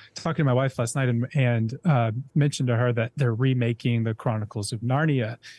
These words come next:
and that's gonna be directed by Greta Gerwig, who did Barbie, and,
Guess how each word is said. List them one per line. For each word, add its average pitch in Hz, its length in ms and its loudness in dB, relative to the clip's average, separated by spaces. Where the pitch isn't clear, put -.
and 123 640 0
that's 135 320 0
gonna 113 180 0
be 110 140 0
directed 107 480 -2
by 104 140 -2
Greta 107 260 -2
Gerwig, 139 460 2
who 110 180 0
did 101 220 -4
Barbie, 151 420 2
and, 101 260 -4